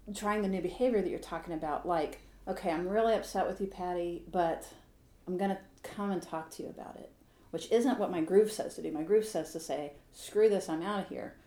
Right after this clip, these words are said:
But my new thing that I wanna do is try to come talk to you. So the freeway is gonna take me away,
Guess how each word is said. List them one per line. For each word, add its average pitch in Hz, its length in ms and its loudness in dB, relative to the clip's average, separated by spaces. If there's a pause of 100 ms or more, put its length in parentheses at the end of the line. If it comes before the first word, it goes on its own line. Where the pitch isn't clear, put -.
(400)
But 170 400 2 (640)
my 165 160 -2
new 196 240 6
thing 233 220 0
that 170 100 -2
I 165 40 -2
wanna 160 180 0
do 160 140 -4
is 151 80 -8
try 185 200 -2
to 196 60 2
come 190 180 -6
talk 160 320 -8
to - 120 -10
you. - 180 -8
So - 140 -8
the 165 60 -2
freeway 254 540 6
is 165 100 0
gonna 165 200 -2 (160)
take 202 260 -2
me 190 120 0
away, 175 560 -2